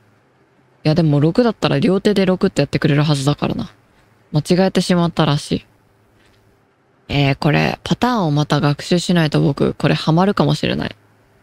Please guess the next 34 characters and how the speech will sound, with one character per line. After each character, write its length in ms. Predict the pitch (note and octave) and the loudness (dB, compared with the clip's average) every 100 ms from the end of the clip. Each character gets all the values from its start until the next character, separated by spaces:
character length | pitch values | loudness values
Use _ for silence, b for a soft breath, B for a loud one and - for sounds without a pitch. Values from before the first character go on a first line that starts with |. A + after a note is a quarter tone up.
| _ _ _ _ _ _ _ _ _ - | _ _ _ _ _ _ _ _ _ -4
走 280 | F3+ G3 | 0 2
ら 140 | G3 F#3 | 2 2
な 180 | D3 D3+ | 2 2
い。 380 | G3+ F#3 - - _ _ _ B B B B _ _ - | 0 0 -2 -6 _ _ _ B B B B _ _ -2
う 40 | |
ー 20 | G3+ | 0
ん、 840 | G#3+ G#3+ G#3+ G#3+ G#3 G#3 G#3 G3+ | 2 2 2 2 2 2 2 2
な 80 | G#3 | 0
ん 80 | G3+ | 0
か、 240 | C#3+ - - _ _ _ _ _ _ _ | -2 -2 -6 _ _ _ _ _ _ _
何 220 | F3 E3+ | 0 2
か 100 | D3+ D3 | 0 0
変 100 | D#3 | 0
わ 80 | D#3+ | 2
っ 20 | |
て 140 | F3 | 0
る 60 | E3 | 0
と 100 | F3 | 0
こ 120 | F3+ | 0
ろ 100 | D#3 | 0
は 120 | C#3+ | 2
あ 60 | D3+ | 0
る 80 | - | -2
か？ 260 | - G3 - _ _ _ _ _ _ _ _ | -6 -8 -8 _ _ _ _ _ _ _ _
な 200 | D#3+ F3+ | 0 2
い 100 | A#3+ | 2
と 140 | F3 D3+ | 0 0
思 280 | D3 C#3+ D3 | 2 2 2
う 40 | |
ん 60 | D3 | 2
だ 100 | D#3+ | 0
け 120 | D#3 | -4
ど 100 | - | -4
な。 240 | D#3+ D#3 | -4 -6